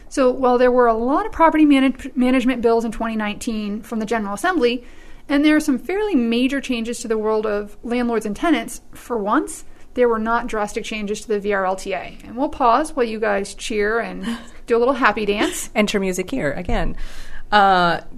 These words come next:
Speaker 2: right. And so one of the biggest changes that you will see throughout the code is just three little words. In order to help distinguish now between possession and eviction,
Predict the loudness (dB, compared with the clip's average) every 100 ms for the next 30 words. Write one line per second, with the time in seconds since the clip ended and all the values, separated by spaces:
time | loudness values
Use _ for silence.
0 | 0 2 4 2 0 2 4 4 4 0
1 | -2 0 0 2 0 -2 -2 -2 -4 -4
2 | -4 -2 0 0 0 -4 -2 0 0 -2
3 | -2 0 0 -2 -4 -4 -2 -2 -2 -4
4 | -4 -6 -4 -2 -2 -2 -2 0 2 2
5 | 2 -2 -8 -6 -6 -4 -2 0 0 0
6 | -2 0 0 0 0 0 0 -2 -6 -4
7 | -4 -2 0 -2 -2 -2 0 0 -2 -2
8 | -2 -2 -4 -2 -2 -2 -2 -2 -2 -2
9 | -2 0 -2 -2 -6 -6 -6 -6